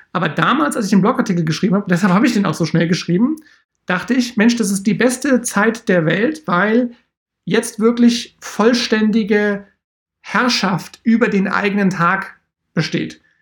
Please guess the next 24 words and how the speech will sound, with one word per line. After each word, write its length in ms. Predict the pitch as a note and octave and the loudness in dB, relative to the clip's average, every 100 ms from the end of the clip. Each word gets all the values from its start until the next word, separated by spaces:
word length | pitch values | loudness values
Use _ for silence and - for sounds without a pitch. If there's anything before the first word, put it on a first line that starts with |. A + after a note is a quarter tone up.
| - | -2
Niemand 540 | F#3+ C4 C4 A#3 G#3+ | 2 2 2 0 0
kann 220 | - A3 | -2 0
mir 180 | A3 G#3 | 2 0
sagen, 680 | E3 F3 F#3+ G#3 G#3+ G#3 E3 | 2 0 0 0 -4 -2 0
wann 240 | F3+ G#3 | 0 0
ich 260 | A3+ F3+ F3 | -2 -2 0
wo 140 | F#3 | 2
zu 160 | G3+ F#3 | 2 0
sein 420 | D3+ E3 G#3+ B3 | -2 0 4 4
habe, 460 | A#3 A#3 A#3+ D4 D#4 _ _ _ _ | 4 0 0 -6 -8 _ _ _ _
ähm, 380 | G#3 G#3 G#3 G3 G3 _ - | -4 0 0 -2 -10 _ -6
weil 220 | F#3+ G#3+ | -2 0
ich 160 | G#3 | 0
immer 240 | A3+ A3 A3+ | 0 0 2
sagen 240 | G3+ G#3+ | 0 0
kann, 100 | G3+ | 2
"Ja, 120 | G3 | 4
das 160 | G3+ G3 | 2 2
geht 180 | G3+ G3+ | 0 0
jetzt 180 | E3+ - | 0 -2
grad 260 | D#3+ - | -4 0
nicht." 340 | - F3+ - - | -2 -2 -6 -4
Und 320 | F#3 E3+ - | 0 2 0
außerdem 640 | - F3+ G3+ G#3 G#3 A#3+ | -2 2 4 4 2 0